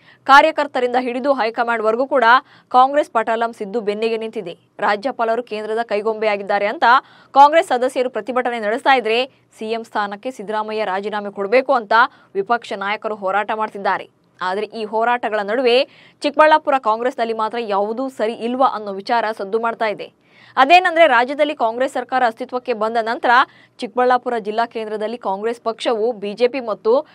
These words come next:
ಕೇಂದ್ರ ಸರ್ಕಾರದ ವಿರುದ್ಧ ನಡೆಸಿದ ಯಾವುದೇ ಪ್ರತಿಭಟನೆಗಳಲ್ಲಿ ಕೂಡ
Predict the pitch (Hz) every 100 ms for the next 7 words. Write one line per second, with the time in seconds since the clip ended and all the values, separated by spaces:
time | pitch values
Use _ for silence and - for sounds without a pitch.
0 | _ - 262 285 339 254 233 247 233 233
1 | 220 220 214 214 214 220 190 185 202 254
2 | 233 208 233 254 254 233 208 202 185 208